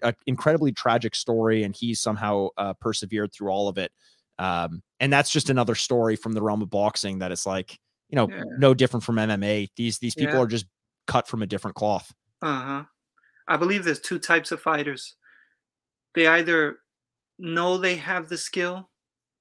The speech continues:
Speaker 2: or can, or can reach that skill level to,
Speaker 1: Yep.
Speaker 2: to do great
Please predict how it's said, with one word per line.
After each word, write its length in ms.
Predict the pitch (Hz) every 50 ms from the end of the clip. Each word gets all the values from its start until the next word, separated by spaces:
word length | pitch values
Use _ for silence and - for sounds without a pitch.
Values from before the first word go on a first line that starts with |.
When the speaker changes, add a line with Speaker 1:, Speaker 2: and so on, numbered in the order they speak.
| _ _ _ _ -
Speaker 2:
or 220 | 160 156 151 143
can, 500 | 139 - - - 160 151 147 143 139 127 - _ _ _ _ _ _ _ _ _ _
or 100 | 160 147
can 200 | 139 - 160 147
reach 260 | 139 170 185 - -
that 200 | - 190 180 175
skill 420 | - - - 190 180 185 185 185 - _ _ _ _ _ _ _ _ _ _ -
level 420 | 175 185 180 180 190 196 202 _ _ _ _ _ -
to, 100 | - -
Speaker 1:
Yep. 200 | 127 - - -
Speaker 2:
to 140 | - - 151
do 180 | 139 175 180 160
great 300 | 170 175 175 185 208